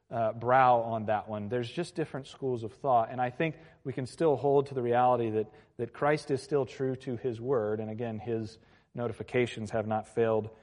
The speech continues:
to go off, and he will one day return. All right. Sooner than we think, guaranteed. Uh, number, at the end of February, one of my mentors and one of my closest friends texts me and says,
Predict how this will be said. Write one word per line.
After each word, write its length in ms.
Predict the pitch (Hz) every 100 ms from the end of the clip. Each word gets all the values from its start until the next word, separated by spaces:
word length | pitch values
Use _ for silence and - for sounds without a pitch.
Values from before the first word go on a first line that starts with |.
| _ _
to 100 | -
go 160 | 117 107 117
off, 360 | 120 101 95
and 80 | 113
he 160 | 104 123
will 280 | 113 117 110
one 200 | 107 110
day 340 | 104 98 98 - _ _ _
return. 460 | 113 - 135 107 92 - _ _ _ _ _ _ _ _ _ -
All 80 |
right. 220 | 123 120 98 - - _ _ _ _ _ _ _ _ _ _ _
Sooner 260 | - 156 151
than 140 | 151
we 100 | 147
think, 240 | - 135
guaranteed. 480 | - 123 113 - - 101 _ _ _ _ _ _ _ -
Uh, 220 | 131 123
number, 360 | 131 147 147 139
at 220 | 135 135
the 100 | 147
end 120 | 151
of 60 | 143
February, 520 | 160 147 131 127 123
one 160 | 123 135
of 60 |
my 100 | 127
mentors 580 | 120 131 127 139 131 120
and 80 | 117
one 100 | 123
of 60 |
my 100 | 120
closest 420 | 110 135 127 113 -
friends 560 | 131 120 107 104 95 - _ _ -
texts 280 | 151 139 123
me 100 | 117
and 100 | 107
says, 320 | 117 104